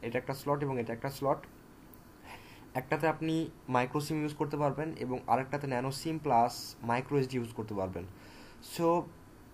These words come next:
sim card এবং memory card সব কিছুই বাইরে, অর্থাৎ ভেতরের দিকে back পার্টের ভেতরে আসলে কিছুই নাই। তো তারপর আমরা দেখব কিভাবে এই back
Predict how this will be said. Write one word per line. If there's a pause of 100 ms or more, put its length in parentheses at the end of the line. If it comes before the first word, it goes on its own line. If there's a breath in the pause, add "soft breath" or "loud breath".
(260)
sim
card
এবং
memory
card
সব
কিছুই
বাইরে, (320)
অর্থাৎ (220)
ভেতরের
দিকে
back
পার্টের
ভেতরে
আসলে
কিছুই
নাই। (500 loud breath)
তো
তারপর
আমরা
দেখব
কিভাবে (920)
এই
back